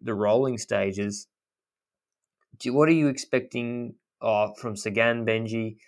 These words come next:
I think it is a profile that really suits him. There, you know, there's Michael Matthews, who's sort of like Sagan light for Sunweb. Do you, I kinda like Matthews' form ahead of Sagan, actually, for this year's Giro.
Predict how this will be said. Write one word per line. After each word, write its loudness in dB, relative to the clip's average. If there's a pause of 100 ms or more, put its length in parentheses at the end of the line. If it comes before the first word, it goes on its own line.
(360)
I -2
think -4 (340)
it -4
is -2
a 0
profile 4
that -4
really -2
suits -2
him. -2 (420)
There, 0
you -4
know, 0
there's -4 (200)
Michael -2
Matthews, -4 (400)
who's -6
sort -2
of -2
like 0
Sagan -2
light 2
for -14
Sunweb. -2 (720)
Do -2
you, 2
I 0
kinda 4
like 4
Matthews' -2
form -2
ahead 0
of -6
Sagan, -4 (160)
actually, -8
for -14
this -8
year's -4
Giro. -6